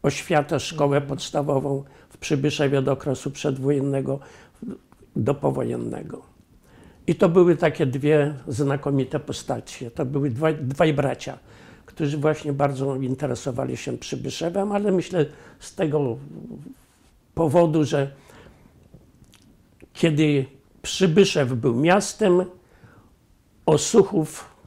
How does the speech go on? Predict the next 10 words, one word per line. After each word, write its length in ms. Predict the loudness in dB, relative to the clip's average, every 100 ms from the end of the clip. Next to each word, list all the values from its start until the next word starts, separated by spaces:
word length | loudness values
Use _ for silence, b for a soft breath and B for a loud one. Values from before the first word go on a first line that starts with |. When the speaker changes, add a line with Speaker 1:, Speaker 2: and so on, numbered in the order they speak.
| _ -20 -20 -6
Speaker 1:
zastanawiał 800 | -2 -2 0 0 4 4 4 0
się, 180 | -2 -8
czy 200 | -6 -4
się 160 | -2
nie 100 | -2
przyłączyć 800 | -4 -4 0 0 0 -6 -8 -10
do 140 | -8 -8
miasta, 480 | -8 -10 -12 -12 -10
no 120 | -8
ale, 200 | -8